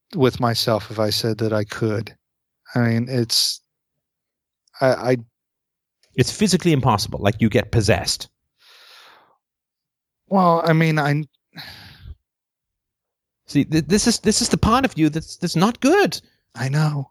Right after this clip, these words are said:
Speaker 1: I know.
Speaker 2: What are you giving yourself permission to yell at a two-year-old for? <sighs> Come on. And you think he lacks self-discipline?
Speaker 1: Yeah, I know.
Speaker 2: You think he lacks control of his temper?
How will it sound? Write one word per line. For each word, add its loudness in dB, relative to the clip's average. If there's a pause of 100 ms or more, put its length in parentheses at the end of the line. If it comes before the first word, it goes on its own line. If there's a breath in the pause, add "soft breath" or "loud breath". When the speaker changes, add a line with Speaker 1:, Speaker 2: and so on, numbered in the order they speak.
Speaker 1:
I 2
know. 0
Speaker 2:
What 2
are 2
you 0
giving 2
yourself 0
permission 0
to -4
yell 2
at 0
a -6
two-year-old 2
for? -6 (1160)
<sighs> -16 (1900 loud breath)
Come -2
on. -4 (1300)
And 4
you 6
think 0
he 2
lacks 0
self-discipline? 0 (280)
Speaker 1:
Yeah, 2
I -2
know. -6 (840 loud breath)
Speaker 2:
You 2
think 0
he 2
lacks 2
control 2
of 0
his 0
temper? -2